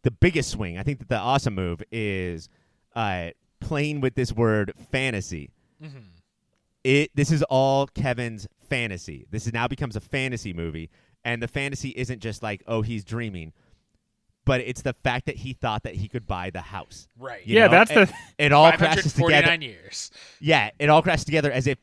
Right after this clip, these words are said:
Speaker 1: uh, he thinks that he could ever get to this point, 'cause he says in his narration,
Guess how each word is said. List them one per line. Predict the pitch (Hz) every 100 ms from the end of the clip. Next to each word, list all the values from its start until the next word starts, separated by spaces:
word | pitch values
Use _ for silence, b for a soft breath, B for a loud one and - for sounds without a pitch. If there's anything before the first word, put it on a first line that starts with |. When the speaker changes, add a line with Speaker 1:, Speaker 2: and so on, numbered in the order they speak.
| -
Speaker 1:
uh, | 127 113
he | 110 143
thinks | - 156 -
that | 127
he | 135
could | - 131 104 -
ever | 131 147
get | 120 143
to | 123
this | 110
point, | - 160 143 -
'cause | 147
he | 185
says | 220 208 170
in | - 151
his | 120
narration, | 123 107 143 -